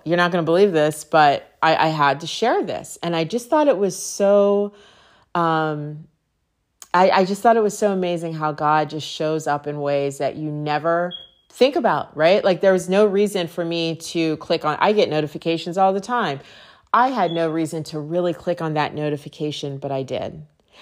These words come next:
I had no real reason to look up somebody that lives in Arkansas that I don't know, but I did. And it was like God was just, you know,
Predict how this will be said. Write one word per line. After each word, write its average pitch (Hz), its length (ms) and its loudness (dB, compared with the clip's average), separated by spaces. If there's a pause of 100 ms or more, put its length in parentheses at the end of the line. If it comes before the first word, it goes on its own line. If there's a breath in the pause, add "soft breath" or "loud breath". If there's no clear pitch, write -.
(140)
I 220 120 4
had 269 200 4
no 208 180 4
real 185 200 4
reason 165 520 0
to 160 440 -2
look 175 240 2
up 196 140 2
somebody 180 640 0
that 151 240 2
lives 170 200 0
in 165 80 -6
Arkansas 160 560 -2
that 165 140 -2
I 170 160 2
don't 165 320 -4
know, 147 480 -6 (340)
but 214 100 -4
I 160 120 0
did. 196 440 -4 (520 loud breath)
And 196 100 6
it 214 100 4
was 208 160 6
like 196 200 4
God 208 340 4
was 190 280 0
just, 180 320 -2 (420 soft breath)
you 196 100 4
know, 160 300 2